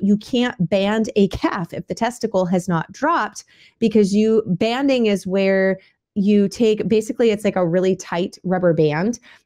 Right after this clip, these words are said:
and it cuts off the blood flow. Like, you put it around, it cuts off the blood flow, and then those testicles fall off within a couple of weeks. Uh, so when they're little, it's much easier to do, um, not nearly as much risk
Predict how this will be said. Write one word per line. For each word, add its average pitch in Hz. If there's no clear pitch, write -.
and 214
it -
cuts 220
off 233
the 247
blood 196
flow. 175
Like, 196
you 185
put 220
it 226
around, 175
it -
cuts 220
off 240
the 240
blood 185
flow, 170
and 180
then 170
those 165
testicles 202
fall 175
off 165
within 170
a 226
couple 220
of 180
weeks. -
Uh, 214
so 180
when 202
they're 190
little, 220
it's 208
much 220
easier 208
to 208
do, 170
um, 165
not 196
nearly 190
as 190
much 196
risk 175